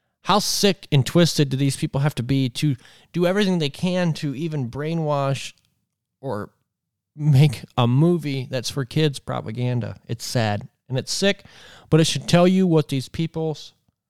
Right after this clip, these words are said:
motives are. So if you see people doing this in your local school board, run for school board. If you see people, commi-, you know, commissioners talking about this, run for commissioner. If you see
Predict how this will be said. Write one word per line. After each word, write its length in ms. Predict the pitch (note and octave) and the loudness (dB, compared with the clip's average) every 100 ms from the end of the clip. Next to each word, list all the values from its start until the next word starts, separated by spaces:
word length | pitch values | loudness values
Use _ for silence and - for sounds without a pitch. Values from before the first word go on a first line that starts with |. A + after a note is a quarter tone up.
| _ _ _ | _ _ _
motives 400 | C3 F3+ G#3+ A#2 | 2 4 4 2
are. 260 | A2+ G1+ - _ _ _ _ _ _ _ _ _ _ _ _ _ _ _ _ _ | -2 -6 -14 _ _ _ _ _ _ _ _ _ _ _ _ _ _ _ _ _
So 160 | F#3+ | 0
if 120 | F#3 G3 | 2 4
you 140 | F3+ | 2
see 200 | - G#3 | 2 2
people 240 | G#3+ F3+ | 4 4
doing 220 | F3 F#3+ F#3+ | 4 6 6
this 160 | F3+ | 6
in 100 | F#3+ | 6
your 100 | F3 | 6
local 300 | E3+ F3 E3+ | 6 4 0
school 260 | - G3 G3+ | 0 2 4
board, 240 | E3+ D3 | 4 6
run 120 | D#3+ | 4
for 120 | E3 E3+ | 4 2
school 220 | - E3+ | 2 2
board. 180 | D#3 B2+ | 2 2
If 100 | D3+ | 0
you 60 | |
see 160 | C#3+ F3 | 0 0
people, 300 | F3 D#3+ D#3 | 0 0 -2
commi-, 320 | D#3 D#3 C#3+ | 0 -2 -2
you 140 | - | 0
know, 120 | B2+ C3+ | 0 2
commissioners 540 | D#3+ E3 D#3 E3 D3 | 2 2 2 -2 0
talking 240 | D#3+ D#3 | 2 2
about 200 | D#3 D3+ | 2 0
this, 180 | D#3 D3 | -2 -2
run 140 | D3+ D#3 | 0 2
for 140 | D#3 | 2
commissioner. 420 | D#3 D#3 D#3 D3 | 4 4 2 0
If 120 | C3+ | 0
you 60 | D3 | 0
see 320 | - E3+ D#3+ | 0 -2 -2